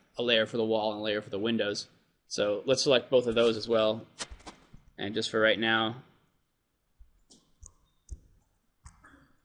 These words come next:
we're just gonna give them this default material as well.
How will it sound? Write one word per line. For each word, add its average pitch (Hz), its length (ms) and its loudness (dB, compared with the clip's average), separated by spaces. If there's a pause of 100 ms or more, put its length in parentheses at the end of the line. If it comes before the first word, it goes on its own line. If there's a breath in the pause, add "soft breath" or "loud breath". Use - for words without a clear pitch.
(320)
we're 110 120 2
just 110 120 -6
gonna 107 140 -2
give 110 160 2
them 107 160 -4
this 104 140 -8
default 107 320 -2
material 107 400 0
as 110 80 -6
well. 110 320 2